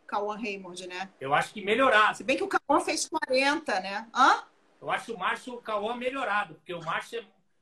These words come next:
Speaker 2: é, é mais maravilhoso que o Cauã pra mim. Eu não sei, eu não conheço na intimidade, não, não vi aí coisa. Mas eu, o Márcio é um,
Speaker 1: <laughs>
Speaker 2: pô, isso é um espetáculo.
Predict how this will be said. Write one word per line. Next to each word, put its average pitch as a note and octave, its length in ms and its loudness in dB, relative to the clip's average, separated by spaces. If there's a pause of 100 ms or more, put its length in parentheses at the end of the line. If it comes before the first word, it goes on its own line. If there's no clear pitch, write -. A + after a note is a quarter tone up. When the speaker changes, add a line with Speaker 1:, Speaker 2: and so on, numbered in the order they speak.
(220)
Speaker 2:
é, D#3+ 200 -4
é D3 60 -8
mais G3 220 -2
maravilhoso A#3+ 580 -4
que A#3+ 80 -12
o A3+ 60 -12
Cauã G3+ 340 0
pra F#3 160 -2
mim. D#3 140 -6
Eu D3 100 -6
não - 60 -8
sei, A#3+ 440 2 (320)
eu E3+ 120 -2
não G#3 80 -2
conheço G#3 340 0
na C4+ 100 -2
intimidade, E3+ 840 2 (260)
não, C3 260 -12 (120)
não D#3 220 0
vi G3+ 200 2
aí C#3 280 0
coisa. C3 340 -4 (360)
Mas D#3 280 4
eu, D#3+ 440 0 (180)
o B2 160 -8
Márcio F3+ 340 6
é D4+ 60 8
um, C#4 180 -2
Speaker 1:
<laughs> C#4 340 4
Speaker 2:
pô, G#3+ 280 8
isso E3 240 -4
é G#3+ 80 4
um D#4 140 -2
espetáculo. G3 840 -2